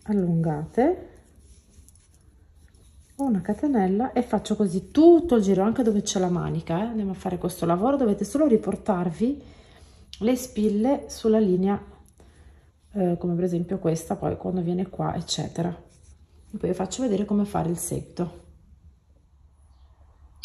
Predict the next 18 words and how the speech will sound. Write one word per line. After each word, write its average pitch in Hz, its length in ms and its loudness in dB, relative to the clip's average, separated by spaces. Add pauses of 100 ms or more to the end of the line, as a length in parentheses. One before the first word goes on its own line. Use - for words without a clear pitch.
(140)
Quindi 185 180 -2
avete 185 220 -8
appena 262 260 -10
finito 214 420 -6
il 226 60 -4
giro 190 200 -4
più 226 160 -8
lungo 214 220 2
della 175 160 2
maglia. 165 500 -2
Ora 208 140 -8
non 220 180 2
andiamo 165 300 0
più 233 160 -8
a 254 60 -2
lavorare 185 360 0
sulle 180 220 -2
maniche, 170 600 -2